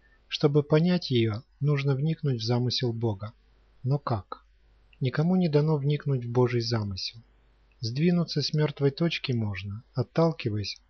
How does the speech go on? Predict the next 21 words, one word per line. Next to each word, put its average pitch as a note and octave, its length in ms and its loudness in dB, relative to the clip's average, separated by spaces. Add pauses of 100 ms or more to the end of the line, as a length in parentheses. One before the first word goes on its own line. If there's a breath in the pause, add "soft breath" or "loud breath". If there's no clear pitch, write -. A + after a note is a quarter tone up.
(260)
от C3 180 -2
представления B2+ 840 -2 (100)
о C#3 100 2
Боге. A2 420 -2 (1120 soft breath)
Здесь F3 260 4
мы F3+ 100 6
можем E3 340 4
использовать D3 540 2
информацию, C3 840 -2
открытую B2+ 760 -2
самим B2+ 440 0
Богом. G#2 380 -4 (460)
Без C3+ 220 -2 (160)
проявления D3 880 4
Богом B2+ 340 2
себя B2 300 0
людям C3 400 0
человек D3 500 -2
не B2+ 120 0
мог C#3+ 260 -2
бы G#2 220 -6